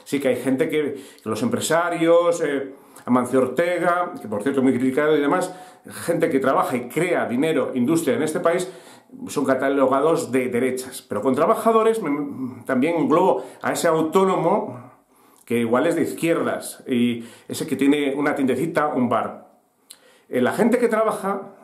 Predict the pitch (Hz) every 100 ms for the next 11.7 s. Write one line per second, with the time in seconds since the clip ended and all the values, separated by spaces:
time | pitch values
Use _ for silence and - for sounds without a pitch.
0 | - 95 123 117 - - 131 151 180 139
1 | 104 98 107 123 131 151 - 160 165 -
2 | - - - 113 - 175 165 101 123 101
3 | 98 151 - - 131 120 135 135 123 -
4 | - - - 127 120 143 - - - 120
5 | 110 110 170 147 117 117 - - - _
6 | _ - - _ _ - 131 135 135 135
7 | - - _ _ _ 151 135 131 170 151
8 | 147 - - 143 131 - - _ _ -
9 | - 135 131 135 151 170 202 - 131 135
10 | - 123 143 - 120 101 - 95 - _
11 | _ _ - - 98 -